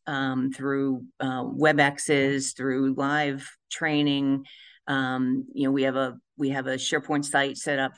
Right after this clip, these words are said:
for, um, resources for sustainability. Um, we, you know, constantly talking about it and, and trying to find ways to, to engage our workforce in what we're doing. So we think that's really important.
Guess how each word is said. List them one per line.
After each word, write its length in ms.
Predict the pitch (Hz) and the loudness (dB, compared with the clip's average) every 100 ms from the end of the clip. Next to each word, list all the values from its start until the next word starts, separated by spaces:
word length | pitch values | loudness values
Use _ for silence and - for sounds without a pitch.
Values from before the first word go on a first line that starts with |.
| - | -6
for, 480 | 151 139 139 131 - | -4 0 0 -2 -4
um, 520 | 135 135 131 127 - 131 | -4 -2 0 0 -4 0
resources 760 | 151 156 156 139 - 139 135 | 2 4 2 -2 -2 -4 -4
for 140 | - 143 | -2 -2
sustainability. 1000 | 143 139 147 139 135 143 139 135 135 131 - - - - | -2 -2 2 4 4 4 4 4 2 2 -6 -20 -20 -4
Um, 440 | 139 135 131 127 - - - | 0 0 0 -4 -6 -14 0
we, 380 | 143 135 123 - _ | 4 4 2 -4 _
you 160 | 151 139 | -2 2
know, 140 | 131 | 2
constantly 520 | 131 - 135 - 139 139 | 0 -2 -2 -2 -2 -4
talking 500 | - 147 143 131 120 | -4 -4 -2 -2 0
about 320 | 123 120 123 | 0 2 0
it 180 | 123 - | -2 -2
and, 500 | 127 127 123 120 - | -2 0 -2 -4 -4
and 180 | 135 127 127 | -2 -2 -2
trying 300 | - 156 147 | -2 2 4
to 60 | 147 | 2
find 340 | 143 135 131 | 0 2 2
ways 380 | 127 131 131 131 | 2 0 0 -4
to, 380 | - 131 123 117 - - - - _ - | -4 -2 -2 -6 -12 -20 -20 -20 _ 2
to 540 | 147 139 131 127 113 - 143 | 6 8 6 4 -2 -6 2
engage 680 | 143 143 143 147 147 139 | 6 6 6 6 4 2
our 220 | 131 135 120 | 0 -2 -2
workforce 800 | 131 - 127 104 120 - - - _ _ | -4 -4 -4 -2 -4 -6 -8 -10 _ _
in 180 | - 135 | 6 8
what 140 | 131 131 | 6 4
we're 140 | 123 | -2
doing. 340 | 120 113 62 143 139 _ _ - | 0 -2 -2 -10 -14 _ _ 0
So 140 | - | 4
we 120 | 151 | 6
think 160 | 151 196 | 6 4
that's 180 | 170 - | 2 4
really 240 | 151 131 | 2 2
important. 560 | 131 131 135 - 98 | 0 0 -2 -2 -8